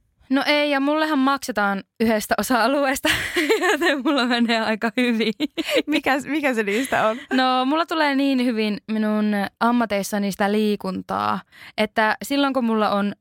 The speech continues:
Speaker 1: varsinkin sirkuspainotteisia tai urheilupainotteisia töitä, niin silloin ne on integroituneita minun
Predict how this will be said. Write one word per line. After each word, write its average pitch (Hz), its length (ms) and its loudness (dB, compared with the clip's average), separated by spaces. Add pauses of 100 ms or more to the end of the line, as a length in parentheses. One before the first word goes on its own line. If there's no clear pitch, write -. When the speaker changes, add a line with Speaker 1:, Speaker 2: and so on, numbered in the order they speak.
Speaker 1:
varsinkin 208 400 0
sirkuspainotteisia 196 1300 0 (100)
tai 190 320 0 (120)
urheilupainotteisia 185 1200 -2
töitä, 196 460 -2 (440)
niin 214 200 2
silloin 247 340 0
ne 190 100 0
on 190 200 -2 (100)
integroituneita 190 880 -2
minun 180 340 -2